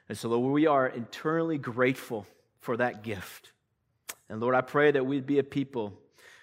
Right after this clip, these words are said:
who regularly and consistently and faithfully fights to, uh, to not be content in seasons of prayerlessness, but that we would take, um, every possible way in which to commune with you.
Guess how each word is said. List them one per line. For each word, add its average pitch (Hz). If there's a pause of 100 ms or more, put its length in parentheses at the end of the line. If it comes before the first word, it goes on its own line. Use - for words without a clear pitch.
(120)
who 123
regularly 123
and 107
consistently 117
and 107
faithfully 143
fights - (720)
to, 135
uh, 123
to 113
not 135
be 139
content 120
in 110
seasons 143
of 127
prayerlessness, 117
but 110
that 110
we 135
would 139
take, 139 (420)
um, 113 (120)
every 151 (320)
possible 143
way 113
in 110
which 123
to 131
commune 113
with 113
you. 92